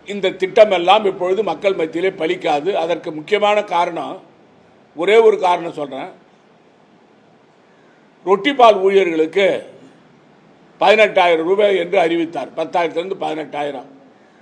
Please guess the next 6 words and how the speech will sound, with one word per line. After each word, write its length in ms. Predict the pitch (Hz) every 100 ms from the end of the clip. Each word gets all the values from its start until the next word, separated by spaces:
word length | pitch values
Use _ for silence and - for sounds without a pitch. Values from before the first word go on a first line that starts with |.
| _ _ _ _
அவர்கள் 440 | 143 180 190 202 175
போராடுகிறார்கள். 760 | 185 180 151 143 135 117 - - _ _ _ _ _ _ _ _ _ _ _ _ _ _ _ _ _ _ _
தொழிலாளிகளுக்கு 840 | 180 220 247 233 208 180 143 135 - - _ _ _ _ _ _ _ _ _ _ _ _ _ _ _ _ -
ப-, 140 | 190
பணத்தை 380 | 190 214 226 202
உயர்த்தினாரு, 640 | 214 214 202 165 139